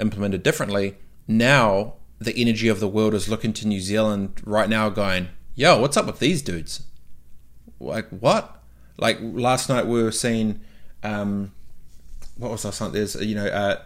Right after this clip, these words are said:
N F L, the, the Raiders were playing, and there was, you know, fifty thousand people in Vegas, and everyone's going nuts, and everything's back open, and everyone's, you know, and then it flips. And so once again, maybe the assets turn into the liability because potentially people question strategy. And without getting into the, the politics of it, what started out here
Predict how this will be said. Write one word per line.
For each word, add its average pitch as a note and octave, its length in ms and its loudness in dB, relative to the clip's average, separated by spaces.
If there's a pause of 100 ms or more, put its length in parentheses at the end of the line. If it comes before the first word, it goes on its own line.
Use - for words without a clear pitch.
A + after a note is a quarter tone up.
N C3 140 2
F A2 120 2
L, A2+ 180 6
the, G#2 60 2
the G#2+ 140 -2
Raiders A#2+ 260 6
were G#2+ 60 0
playing, F#2+ 360 -4
and G#2+ 140 -2
there G#2+ 60 2
was, G#2 160 -2
you B2 60 0
know, G#2 80 0
fifty C3+ 260 -4
thousand A#2 300 4
people A2+ 280 0
in G#2+ 80 2
Vegas, G#2+ 320 2
and A2 80 -4
everyone's A2 200 -2
going G#2+ 180 2
nuts, A#2 300 0
and G#2 80 0
everything's A#2 340 2
back A2 240 -4
open, A#2+ 280 0
and A#2 60 2
everyone's, A#2 320 -2
you B2+ 80 -2
know, A#2+ 160 0 (400)
and C3 140 -2
then B2+ 300 2
it A2 60 -2
flips. - 500 2
And B2 240 -2
so A#2+ 260 4
once B2+ 420 -2
again, C#3+ 320 2
maybe B2+ 240 4
the G#2+ 160 0
assets B2+ 400 0
turn A#2+ 200 -2
into A2+ 180 -2
the A2+ 140 4
liability A2 560 4
because G#2 180 -4
potentially A2+ 480 -4
people G#2 240 -4
question G2+ 300 -8
strategy. A#2+ 340 2
And G#2+ 60 2
without C3+ 160 8
getting A#2+ 140 2
into G2 160 -4
the, F#2+ 180 -8 (240)
the A2 80 -4
politics C#3+ 480 2
of G2 120 0
it, G2 140 -2 (500)
what C3 200 4
started C#3+ 340 4
out C3+ 180 6
here A#2 480 4